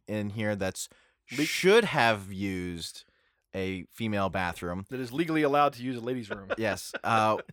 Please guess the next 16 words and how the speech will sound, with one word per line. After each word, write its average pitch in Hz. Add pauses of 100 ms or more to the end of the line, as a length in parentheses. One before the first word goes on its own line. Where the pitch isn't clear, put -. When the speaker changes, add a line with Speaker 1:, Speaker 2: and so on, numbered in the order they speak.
(300)
Speaker 1:
what, 127
uh, 123
what 135
are 180
some 135
things 135
that 113
happen 120
in 101
female 135
bathrooms 85
that 87
particularly 95
appall 127
you, 85
Lisa? 78